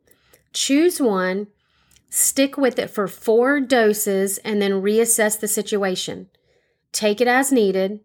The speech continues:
Allow your body to work in the way it was designed to.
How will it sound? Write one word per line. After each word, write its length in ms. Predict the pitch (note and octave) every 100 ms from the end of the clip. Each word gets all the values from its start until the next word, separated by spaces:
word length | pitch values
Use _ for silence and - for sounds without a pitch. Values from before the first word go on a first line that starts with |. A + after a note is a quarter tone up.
| _ _ _ _ _ -
Allow 420 | G3+ F#3 F#3 G3
your 160 | A#3
body 320 | A#3+ A3+ A3+ C4+
to 180 | -
work 380 | D4 G#3 G3+ G3+
in 80 | G#3+
the 100 | G3
way 280 | E3+ E3+ G3
it 80 | A#3
was 140 | C4+
designed 520 | D4 A#3 A#3 G#3 G3+
to. 380 | G3+ G#3+ G3+ G#3+